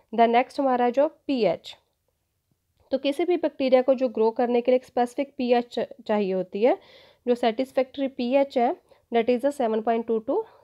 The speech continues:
seven point six। Then next है हमारा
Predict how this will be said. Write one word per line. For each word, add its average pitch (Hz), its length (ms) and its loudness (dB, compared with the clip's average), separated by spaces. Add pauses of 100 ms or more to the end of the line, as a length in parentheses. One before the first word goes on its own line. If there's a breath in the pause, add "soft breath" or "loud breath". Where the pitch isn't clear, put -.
(120)
seven 208 220 0 (100)
point 277 200 0 (480)
six। 220 120 2 (2750)
Then 226 340 2
next 269 200 -4
है 294 60 2
हमारा 277 400 2